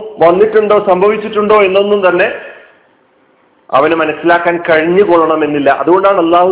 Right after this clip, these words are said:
സുബ്ഹാനഹു വ തആല ഏറ്റവും ചെറുതാണെങ്കിലും പടച്ചവൻ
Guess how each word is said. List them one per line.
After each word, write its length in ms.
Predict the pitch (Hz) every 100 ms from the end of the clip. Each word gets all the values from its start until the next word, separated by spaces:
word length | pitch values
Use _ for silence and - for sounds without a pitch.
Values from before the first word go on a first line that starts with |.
| 180
സുബ്ഹാനഹു 380 | 160 165 180 185
വ 100 | 180
തആല 260 | 175 175 175 170 - - -
ഏറ്റവും 360 | 180 - 202 202 202
ചെറുതാണെങ്കിലും 800 | - 214 202 208 185 170 151 131 - - - _ _ _ _ _ _ _ _ _ _ _ _ _ _ _ _ _ _ _ _ _ _ _ _
പടച്ചവൻ 580 | 123 143 151 - 175 170